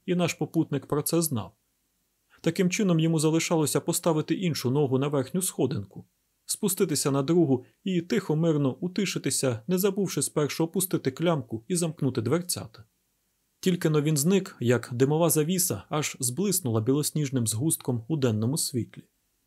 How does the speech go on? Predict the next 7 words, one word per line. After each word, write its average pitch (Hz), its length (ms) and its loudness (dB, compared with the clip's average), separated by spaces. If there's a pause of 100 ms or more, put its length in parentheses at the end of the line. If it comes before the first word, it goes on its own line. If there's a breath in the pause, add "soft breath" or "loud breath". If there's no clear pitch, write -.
(320)
Потяг 175 500 2
виїхав 127 460 2
у 123 60 2
долину. 123 420 -2 (800 soft breath)
Ще - 240 0
один 131 280 4
тунель, 147 380 2